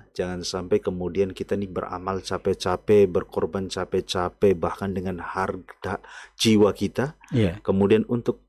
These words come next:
Speaker 1: mendapatkan pujian manusia yang nggak ada artinya. Untuk
Speaker 2: Iya.
Speaker 1: apa? Begitu ya.
Speaker 2: Sebuah pengakuan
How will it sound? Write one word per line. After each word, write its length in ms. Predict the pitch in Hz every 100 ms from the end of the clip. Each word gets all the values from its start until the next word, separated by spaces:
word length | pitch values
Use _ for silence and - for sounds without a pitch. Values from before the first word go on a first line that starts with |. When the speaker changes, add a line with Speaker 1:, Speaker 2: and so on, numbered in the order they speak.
| _
Speaker 1:
mendapatkan 500 | 98 90 90 101 95
pujian 380 | 90 90 95 90
manusia 640 | 87 90 92 - 101 87 -
yang 180 | 95 92
nggak 160 | 87
ada 160 | 90 -
artinya. 480 | - 101 90 82 -
Untuk 240 | 107 143
Speaker 2:
Iya. 240 | 143 117 90
Speaker 1:
apa? 80 | 87 - _
Begitu 200 | - 101 131
ya. 80 | 123
Speaker 2:
Sebuah 140 | 127 127
pengakuan 640 | 139 143 131 - 160 131